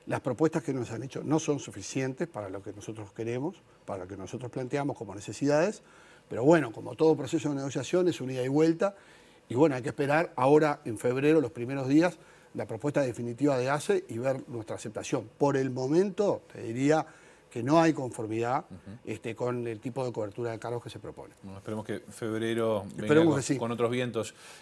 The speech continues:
Speaker 2: Eh, usted mencionaba el Hospital Pereira Rosell y aprovecho para preguntarle por el resto del sistema sanitario. Recuerdo que, por ejemplo,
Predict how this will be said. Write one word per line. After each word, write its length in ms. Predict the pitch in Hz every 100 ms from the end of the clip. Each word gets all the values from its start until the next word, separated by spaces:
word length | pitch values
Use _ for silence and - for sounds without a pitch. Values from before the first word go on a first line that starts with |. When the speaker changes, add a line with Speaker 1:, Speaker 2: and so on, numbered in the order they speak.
| -
Speaker 2:
Eh, 760 | 123 123 120 117 113 110 107 104
usted 180 | 117 135
mencionaba 320 | 123 123 123
el 60 |
Hospital 320 | 117 120 127 117
Pereira 720 | 117 117 117 113 107 104 101
Rosell 520 | 107 101 120 110 104
y 220 | 110 110
aprovecho 460 | 107 110 120 123 113
para 200 | 110 107
preguntarle 400 | 107 107 117 127
por 300 | 123 123 - - -
el 160 | 107 107
resto 420 | 127 120 107 101
del 140 | 101
sistema 460 | 98 101 113 113 101
sanitario. 560 | 107 104 143 147 123 101
Recuerdo 480 | 104 101 98 120 107
que, 120 | 110
por 160 | 104 104
ejemplo, 320 | 120 117